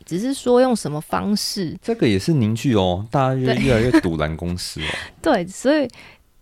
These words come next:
Speaker 1: 应该是说公司可能可以思考用什么样的方式对公司来说可以达到很好的效果，然后又有激励的作用。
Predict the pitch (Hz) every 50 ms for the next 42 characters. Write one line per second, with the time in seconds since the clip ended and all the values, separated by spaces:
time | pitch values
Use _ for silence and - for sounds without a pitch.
0 | _ _ _ 285 285 302 294 294 302 302 302 285 - - 254 240 240 233 233 233
1 | 233 233 233 226 - 220 233 233 233 240 233 - 196 180 175 170 175 220 208 196
2 | - 220 214 202 180 196 208 214 - - 156 156 175 208 208 185 170 170 - -
3 | 170 170 180 180 - 190 185 180 - 202 185 160 - - 202 - - - - -
4 | - - 180 185 190 - - 180 - - 175 - - 170 160 156 165 - - 190
5 | - - - - 185 175 170 165 - - - - _ _ _ _ _ _ _ _
6 | _ _ _ _ _ _ _ _ - - 180 170 214 202 - 104 71 - 175 -
7 | - 220 - 82 - - - - 67 - - _ - _ _ _ - - - 185
8 | 185 208 208 214 202 175 147 107 98 - - 170 175 185 175 196 175 - - 110
9 | 71 69 - - - 160 95 71 87 110 95